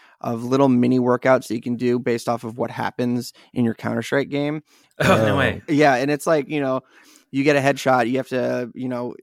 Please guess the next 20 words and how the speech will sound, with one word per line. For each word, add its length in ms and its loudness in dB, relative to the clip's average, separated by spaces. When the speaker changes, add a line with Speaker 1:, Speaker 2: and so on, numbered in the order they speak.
Speaker 1:
you 280 -6
know, 80 -2
do 320 -4
so 200 -2
many 140 0
crunches, 460 -2
or 80 0
if 100 -4
you 80 -2
die, 380 2
you 80 0
have 80 -4
to 100 -18
do 120 -6
so 120 -8
many 160 -2
push-ups, 600 -8
or 340 -6
if 80 -14
it, 80 -14